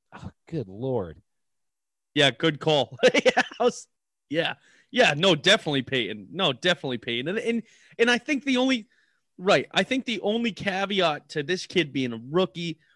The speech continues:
Speaker 2: we know how that offense works. We know where the ball's going. It's going to Hill. It's going to Kelce.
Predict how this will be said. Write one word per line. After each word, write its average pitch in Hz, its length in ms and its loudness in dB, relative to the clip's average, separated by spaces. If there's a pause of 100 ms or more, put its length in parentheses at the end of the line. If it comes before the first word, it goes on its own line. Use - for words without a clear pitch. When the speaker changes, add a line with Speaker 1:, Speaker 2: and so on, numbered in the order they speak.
(180)
Speaker 2:
we 185 160 0
know 214 200 6
how 202 200 2
that 190 180 4
offense 185 460 -2
works. 175 340 -4
We 151 140 -4
know 180 320 2
where 185 240 6
the 151 80 0
ball's 147 340 2
going. 160 380 2
It's 143 160 -8
going 151 220 -2
to 131 60 -2
Hill. 170 300 0
It's 143 120 -8
going 151 180 -6
to 131 60 -6
Kelce. 151 540 0